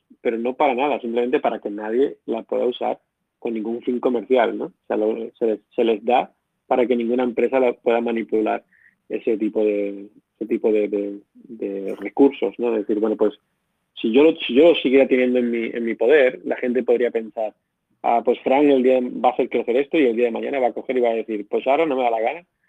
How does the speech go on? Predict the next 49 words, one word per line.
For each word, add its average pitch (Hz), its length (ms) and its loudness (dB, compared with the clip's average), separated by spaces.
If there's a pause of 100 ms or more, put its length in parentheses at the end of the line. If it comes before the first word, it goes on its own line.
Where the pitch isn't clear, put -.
(180)
de 113 180 -6
que 120 100 -2
la 113 80 -2
empresa 117 540 0
X 98 340 -2 (420)
lo 113 300 -2
utilice", 107 420 -6 (840)
porque 107 200 -4
lo 107 80 -2
podría 104 260 -4
hacer, - 240 -2 (420)
porque - 260 -4
como 101 220 -6
la, 101 260 -8
tengo 110 300 -4
yo 107 180 0
el 107 100 2
derecho 107 300 -2
de 110 60 2
la 104 40 -2
marca 104 260 -4
registrada 110 680 2 (540)
y 113 180 0
tengo 110 360 0
además 110 300 0
la 110 80 -2
propiedad 107 280 0
intelectual, 123 600 2 (240)
y 123 100 -4
puedo 117 200 2
decirte 120 380 0
a 120 80 2
ti 160 240 2
que - 80 -4
por 110 120 -2
mucho 110 200 -4
que 113 80 -2
sea 117 140 -2
software 135 280 0
libre, 147 340 2 (140)
yo 123 100 -6
te 117 80 -6
puedo 117 160 0
decir 143 100 -4
que 123 100 0
no 123 100 0
menciones 123 400 -2
ese 117 160 -6 (100)
K 107 80 -6